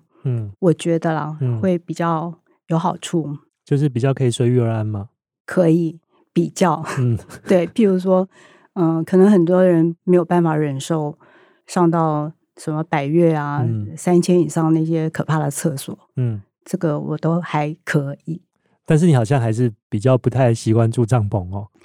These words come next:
Speaker 2: 帐篷不行。
Speaker 1: <laughs> 是，是觉得住起来不舒服吗？还是有虫会跑进来？还是会冷？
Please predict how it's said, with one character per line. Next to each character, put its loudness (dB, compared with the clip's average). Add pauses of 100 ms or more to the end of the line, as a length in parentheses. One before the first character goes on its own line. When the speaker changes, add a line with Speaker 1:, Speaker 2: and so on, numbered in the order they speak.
(400)
Speaker 2:
帐 2
篷 6
不 4
行。 0 (720)
Speaker 1:
<laughs> -4
是， 0
是 -2
觉 2
得 4 (400)
住 0
起 2
来 4
不 0
舒 0
服 -2
吗？ 0
还 2
是 0
有 4
虫 0
会 4
跑 -2
进 -4
来？ -8
还 -2
是 2
会 2
冷？ -4